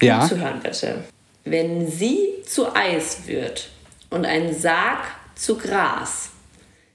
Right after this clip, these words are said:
Speaker 2: die Ebbe aber bleibt, dann wird Nebel zu,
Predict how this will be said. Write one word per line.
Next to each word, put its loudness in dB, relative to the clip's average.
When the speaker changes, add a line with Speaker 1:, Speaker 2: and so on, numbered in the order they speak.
Speaker 2:
die -4
Ebbe 2
aber 2
bleibt, 0
dann 0
wird 0
Nebel 2
zu, 0